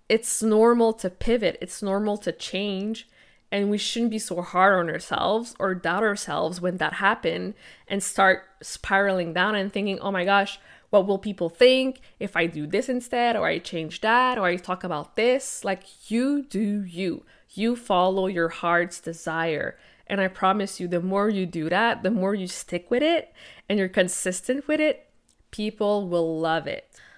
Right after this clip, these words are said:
And honestly, I would be lying <laughs> if I said that it was easy.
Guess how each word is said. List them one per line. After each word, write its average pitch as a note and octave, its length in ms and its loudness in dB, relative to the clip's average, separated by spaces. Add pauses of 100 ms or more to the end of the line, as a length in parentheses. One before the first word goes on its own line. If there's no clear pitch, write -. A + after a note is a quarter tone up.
(340)
And A3 120 0
honestly, B3+ 600 0 (640)
I G#3 80 4
would A3+ 180 6
be G#3 140 0
lying E3+ 480 2
<laughs> - 20 -18
if C4+ 300 8
I G#3+ 100 10
said F3+ 440 2 (400)
that F3+ 140 6
it F#3 100 2
was F3+ 200 -2
easy. E3 420 -10